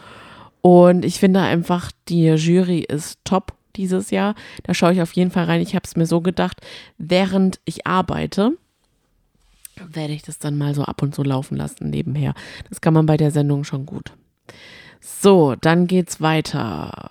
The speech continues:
Ähm, da, da, da, da, da. Lieblingsformat,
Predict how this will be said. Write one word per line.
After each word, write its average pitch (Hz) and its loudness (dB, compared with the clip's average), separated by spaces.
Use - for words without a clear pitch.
Ähm, 160 0
da, 151 -4
da, 147 -6
da, - -16
da, 180 -2
da. 208 -4
Lieblingsformat, 156 2